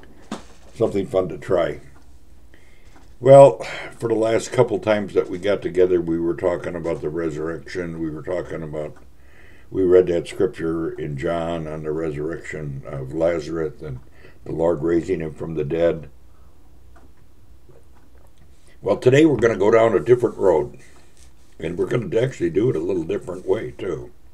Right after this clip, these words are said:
Uh, our subject today is the Romans Road.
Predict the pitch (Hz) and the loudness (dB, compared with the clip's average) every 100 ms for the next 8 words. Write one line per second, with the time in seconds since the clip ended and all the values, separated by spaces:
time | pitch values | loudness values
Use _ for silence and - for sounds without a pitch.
0 | - - - - - - - - - - | -20 -20 -20 -20 -20 -20 -20 -20 -20 -20
1 | - - 90 87 87 131 - - - - | -16 2 6 6 6 2 -6 -14 -18 -18
2 | - - - - - 85 - 107 - 120 | -20 -18 -18 -10 -4 0 2 4 4 2
3 | 107 104 107 107 - 82 73 67 82 113 | 2 2 4 2 2 -2 -2 -2 0 0
4 | 110 95 78 87 71 69 | -4 -6 2 4 4 0